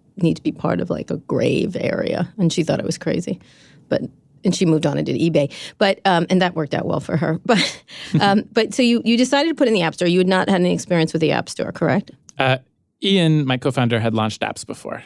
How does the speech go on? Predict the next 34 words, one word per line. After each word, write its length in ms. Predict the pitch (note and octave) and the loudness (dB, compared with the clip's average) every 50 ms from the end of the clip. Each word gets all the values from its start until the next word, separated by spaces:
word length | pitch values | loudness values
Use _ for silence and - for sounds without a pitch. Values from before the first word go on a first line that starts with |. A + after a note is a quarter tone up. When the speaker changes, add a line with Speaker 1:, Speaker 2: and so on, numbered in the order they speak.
| - | -2
Speaker 1:
Okay. 240 | - F#3 F#3+ - G3 | 0 0 2 2 0
Speaker 2:
So 200 | - A2+ A2 A2 | 0 0 0 -2
he 340 | A2 A2 A#2+ B2 A#2+ A#2+ A#2 | -2 0 0 0 2 0 0
did 380 | A2+ - - A2+ G#2+ G2+ G2+ - | 0 0 0 0 0 0 0 -2
all 160 | - G#2 G2+ | -2 -2 -2
the 80 | G#2+ | -4
coding 480 | G#2 - A2 G#2+ G#2+ G#2+ G#2 A2 - - | -4 0 0 0 0 0 -2 -4 -6 -6
and 560 | - - G#2+ G2 G2 G2+ G2+ G#2 - - - - _ _ - - | -6 -6 -4 -4 -2 -2 -2 -4 -4 -8 -16 -20 _ _ -10 -2
walked 300 | - A2 G#2 G#2 - - | 0 0 0 0 -2 -6
me 100 | A2 G2+ | -6 -6
through 180 | G2+ - A2 G#2+ | -4 -2 -2 0
that 180 | G#2 G#2 - - | 0 -2 -4 -4
process. 560 | - A#2 A#2+ A#2+ - C#3+ C#3 C#3 - - - | -4 -4 -4 -2 -2 -2 -2 -2 -2 -2 0
Speaker 1:
Uh-huh. 260 | G3 F#3+ G3+ - A#3 A#3+ - - - _ _ _ - | 2 4 4 2 2 -2 -4 -10 -20 _ _ _ -4
Speaker 2:
I 640 | A#2 A2+ A#2 A#2 A#2 A#2 A2+ A2 A2+ A2 A2 A2 - _ _ _ _ _ _ _ _ _ _ _ _ _ _ _ _ _ _ _ | -2 -2 0 0 0 0 0 0 0 0 -2 -4 -6 _ _ _ _ _ _ _ _ _ _ _ _ _ _ _ _ _ _ _
picked 220 | - C3+ A#2+ - | -6 -6 -2 0
every 220 | A#2+ A2+ A2 A2 A2 | -2 0 0 -2 -2
quote 460 | - - A#2 G#2+ G#2+ G#2+ G#2 - _ _ A#2 | 0 0 2 2 2 2 0 -4 _ _ -2
and, 420 | A2+ G#2 G#2 G2+ F#2+ F2+ - - - _ _ _ _ _ _ _ - | 0 0 0 -2 -4 -6 -10 -16 -20 _ _ _ _ _ _ _ -8
uh, 180 | G#2 G2+ G2 | -6 -6 -6
figured 280 | F#2+ - - A#2 A#2 A2 | -2 -2 0 2 4 4
out 200 | G#2 G#2 G2+ - | 2 2 0 -2
how, 140 | - G#2 G2+ | -6 -8 -8
how 160 | G#2 G#2 A2+ | -4 -2 -2
to 80 | A2 A2 | 0 0
do 100 | G#2+ G#2 | 0 0
the 80 | G2+ G#2+ | 0 -2
storytelling, 600 | - - - - - - - - - A1+ - - | -2 -4 -2 -2 -2 -4 -4 -6 -6 -6 -6 -6
'cause 80 | - - | -6 -6
that's 220 | A#2+ - - - | -6 -6 -4 -4
what 140 | - - - | -2 -2 -2
I 60 | - | -2
do. 120 | - - - - _ - | -2 -4 -6 -6 _ 2
Speaker 1:
Mm-hmm. 340 | F#3 G3+ G3 F3+ E3 D#3+ | 4 4 4 4 2 0